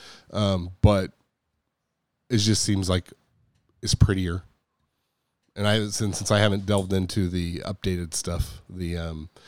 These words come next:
like, you can update your, you can design your apartment now and, you know, some of that stuff. I haven't really gotten into it. I more hopped in to see how the gameplay felt.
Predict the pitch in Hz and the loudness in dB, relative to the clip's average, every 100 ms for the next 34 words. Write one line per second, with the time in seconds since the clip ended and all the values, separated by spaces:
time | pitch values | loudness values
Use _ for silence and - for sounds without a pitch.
0 | - - - _ - 90 92 87 87 85 | -20 -20 -20 _ -12 -10 -10 -8 -8 -10
1 | 90 98 90 87 85 71 101 98 87 85 | -10 -8 -8 -10 -12 -10 -10 -8 -10 -12
2 | 101 _ 98 101 98 92 85 - 95 85 | -16 _ -8 -4 -2 -4 -6 -6 -6 -6
3 | 95 95 95 90 87 87 90 85 82 90 | -8 -4 -2 -2 -2 -4 -4 -6 -8 -12
4 | 95 95 90 85 - - 98 92 87 101 | -14 -10 -8 -8 -10 -6 -4 -2 -4 -6
5 | - 113 117 110 98 90 90 92 92 95 | -4 0 2 2 -2 -2 -6 -6 -8 -8
6 | 85 - - - - 151 160 143 139 127 | -10 -12 -20 -20 -2 0 2 2 2 0
7 | 127 - 123 139 - _ _ - - 101 | -2 -2 -2 -4 -8 _ _ -10 -4 -4
8 | 87 92 82 82 - 62 62 | -4 -8 -10 -10 -12 -14 -14